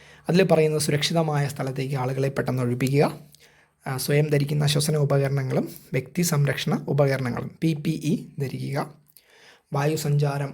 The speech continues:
ഉറപ്പുവരുത്തുക. അഴുക്കുചാലുകൾ, ബേസ്മെൻറ്റുകൾ,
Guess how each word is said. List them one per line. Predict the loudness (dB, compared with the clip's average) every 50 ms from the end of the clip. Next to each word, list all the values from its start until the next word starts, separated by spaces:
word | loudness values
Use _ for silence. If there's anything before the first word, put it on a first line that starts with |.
| -10 -10
ഉറപ്പുവരുത്തുക. | -8 -8 -8 -6 -4 -2 -2 -2 -2 -2 -2 -2 -2 -2 -4 -6 -18 -20 -20 -20 -6 2 2
അഴുക്കുചാലുകൾ, | 4 4 4 2 0 0 0 0 0 0 0 0 -2 -2 -4 -4 -8 -20 -20 -14 -10
ബേസ്മെൻറ്റുകൾ, | -8 -6 -6 -6 -6 -6 -6 -4 -4 -2 -2 -2